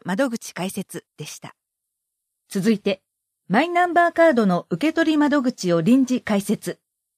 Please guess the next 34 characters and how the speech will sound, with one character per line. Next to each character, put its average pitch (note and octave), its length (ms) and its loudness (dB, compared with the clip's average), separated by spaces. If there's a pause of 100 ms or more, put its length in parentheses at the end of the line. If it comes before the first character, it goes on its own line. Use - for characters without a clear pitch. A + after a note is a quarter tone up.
(480)
受 G3 180 -2
け D4 40 0
取 D4+ 200 0
り C#4 40 2
に C#4 140 4
は F#3+ 260 -2
予 F#3+ 140 0
約 C4 260 0
が C4+ 120 0
必 - 280 -8
要 F#3+ 160 2
で E3+ 120 0
す。 - 220 -14 (460)
詳 G#3+ 160 0
し - 120 -4
く G3+ 120 -4
は、 E3+ 200 0 (300)
マ F#3+ 120 2
イ D4+ 80 2
ナ D#4+ 160 2
ン D#4 80 0
バ D#4 140 2
ー D4+ 40 -14
カ D4+ 160 2
ー A#3+ 60 0
ド - 200 -2
交 D#4 200 0
付 D#4+ 140 -2
申 C4 200 2
請 C#4 240 0
後 C4 120 0
に G#3+ 140 2
届 F3+ 300 -4
く、 - 160 -10